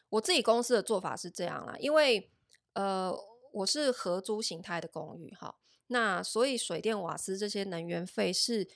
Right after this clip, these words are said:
室友全部一起分摊的。那所以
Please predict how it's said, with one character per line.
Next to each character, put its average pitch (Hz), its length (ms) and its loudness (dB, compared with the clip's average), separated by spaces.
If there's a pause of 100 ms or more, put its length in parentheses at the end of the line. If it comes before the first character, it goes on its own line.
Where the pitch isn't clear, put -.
(340)
室 269 420 4
友 - 180 -2
全 160 240 -6
部 196 220 -4
一 - 20 -6
起 - 340 -8
分 160 200 -10
摊 - 280 -8
的。 - 160 -16 (460)
那 277 300 2 (300)
所 302 180 2
以 330 200 0